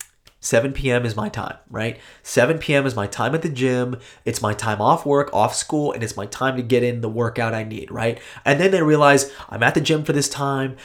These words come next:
but then after the gym, I need to make sure I do my homework, or I need to make sure I need to catch up on that work or that music or that project or whatever," right? And so what happens is you realize you had more time than you thought.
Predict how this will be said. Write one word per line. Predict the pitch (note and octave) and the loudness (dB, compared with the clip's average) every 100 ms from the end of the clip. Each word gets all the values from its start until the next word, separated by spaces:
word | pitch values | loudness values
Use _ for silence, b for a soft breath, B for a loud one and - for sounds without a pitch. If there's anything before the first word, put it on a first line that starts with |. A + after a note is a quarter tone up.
| B | B
but | - A#2 | -2 0
then | G#2 | 2
after | G#2 D3 - | 2 2 0
the | D#3 | -2
gym, | B2 B2+ B2 B2 B2 B | 0 0 0 -2 -8 B
I | A2+ | -6
need | A#2 A#2+ | -2 0
to | |
make | B2 A#2 | 0 0
sure | - A#2 | 0 0
I | |
do | A2 | 0
my | A2+ A2 | 0 0
homework, | A2+ G2+ G#2+ | 0 -2 0
or | A#2 | 0
I | |
need | A#2 B2+ | 2 2
to | |
make | C3 B2 | 0 2
sure | - B2+ B2+ A#2+ B | 2 2 0 -2 B
I | - | -2
need | B2 | -2
to | A#2 | -2
catch | C3 B2 | -2 0
up | C3 | -2
on | A#2 | -2
that | A#2 G2+ | -2 -2
work | A2 A#2+ - - | 2 2 2 -2
or | A2+ | -2
that | G#2+ F#2 | -2 -2
music | B2+ C3 G#2 F2 | 2 2 2 -2
or | |
that | G#2 - | -2 -2
project | - A#2+ A#2 G#2 - | 4 4 4 0 0
or | |
whatever," | A#2+ D3 E3 - | 6 8 8 6
right? | G2 A#2+ E3 - B B B - | 4 2 2 -6 B B B 2
And | D3+ | 2
so | - E3 D3 | 4 6 6
what | C#3 B2 | 8 6
happens | B2+ F3+ - B2+ | 6 2 2 0
is | A#2+ B2 A#2+ b b b | 0 0 -2 b b b
you | C3+ | 6
realize | C#3 F3 G3+ G3 | 8 8 8 6
you | C#3 | 6
had | A#2+ A2 | 4 6
more | C#3 | 4
time | E3 F#3+ A3 | 4 4 2
than | B3+ | 2
you | A#3 | 4
thought. | C3+ G#2+ D3 | 4 4 0